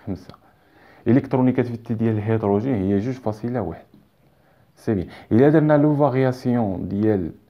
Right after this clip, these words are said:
الكترونيغاتيفيتي ديال، آه، الكربون والهيدروجين، الوغ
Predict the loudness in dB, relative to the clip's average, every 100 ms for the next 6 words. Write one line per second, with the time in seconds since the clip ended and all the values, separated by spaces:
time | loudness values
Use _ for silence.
0 | -20 _ _ -4 -4 -4 -4 -2 0 0
1 | 0 -4 -6 -4 -6 -2 0 0 -2 -10
2 | -20 _ -10 -6 -4 -4 -4 -8 -4 0
3 | 0 0 -4 -6 -8 -8 -6 -4 -2 -4
4 | -6 -6 -6 -8 _ _ _ _ _ -6
5 | 0 0 0